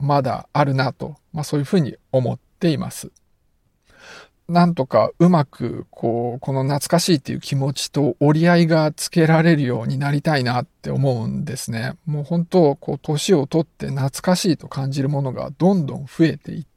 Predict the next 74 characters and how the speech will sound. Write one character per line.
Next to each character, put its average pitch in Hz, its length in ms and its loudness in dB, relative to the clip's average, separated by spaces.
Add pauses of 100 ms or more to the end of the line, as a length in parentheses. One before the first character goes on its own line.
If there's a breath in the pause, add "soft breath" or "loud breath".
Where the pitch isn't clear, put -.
(140)
て 135 100 -6
い 135 120 -4
て、 156 440 -2 (500 loud breath)
な 175 100 0
ん - 40 2
か 156 100 -2
こ - 180 -2
の 175 120 4
ま 180 120 4
ま 180 160 6
で 143 140 0
は 110 240 -2 (240)
懐 147 220 2 (120)
か 165 140 0
し 160 180 2
い - 20 4
っ 143 40 0
て - 120 -8
い - 20 -2
う - 40 -8
感 143 280 0
情 139 140 0
に 135 100 -4
こ 127 200 -4
う、 123 40 -4
な 135 80 -6
ん 139 80 -6
か - 260 -6 (460)
押 143 180 0
し - 140 -6
つ - 180 -4
ぶ 165 100 0
さ 160 200 2
れ 170 100 6
る 143 120 2
っ - 40 -4 (160)
て - 120 -8
い - 40 -4
う - 60 -8
か、 131 100 -4
身 147 240 2
動 143 140 2
き 143 100 -8
が 143 80 -4
取 151 200 0
れ 151 40 0
な 139 140 -4
く 139 80 -4
な 123 100 -2
る 139 120 -8
っ - 20 -16 (160)
て 131 100 -6
い 120 120 -4
う - 100 -8
か、 - 340 -10 (160)
ま 143 100 -2
あ、 - 40 -4
そ 151 120 0
ん 151 40 2
な 147 60 2
風 147 120 0
に 135 100 0
な 139 200 2
り 143 80 2
そ 147 320 2
う 113 40 -2
な - 220 -10 (160)
気 139 220 0
が 123 260 2
し - 160 -10
て 139 120 0
い 127 80 -2
ま 127 140 -2
す。 - 300 -12